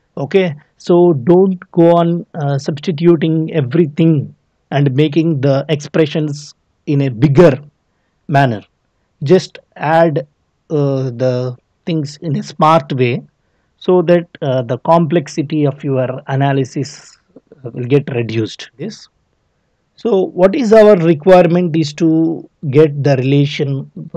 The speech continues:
between the sending end quantities and, uh, the receiving end quantities. So I am concentrating on the equation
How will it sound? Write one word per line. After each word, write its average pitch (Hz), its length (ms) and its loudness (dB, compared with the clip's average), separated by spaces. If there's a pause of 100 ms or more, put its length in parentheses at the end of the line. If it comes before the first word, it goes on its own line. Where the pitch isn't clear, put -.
(120)
between 131 320 -4
the 127 100 -4
sending 147 400 -4
end 151 160 -6
quantities 147 600 -2
and, 123 560 -2
uh, 117 160 -4 (480)
the 151 120 4
receiving 180 460 0
end 147 160 -4
quantities. 147 640 -4 (380)
So 160 320 -2
I 160 220 0
am 185 200 0
concentrating 156 880 -2
on 135 200 -2
the 127 80 -2 (180)
equation 139 840 -6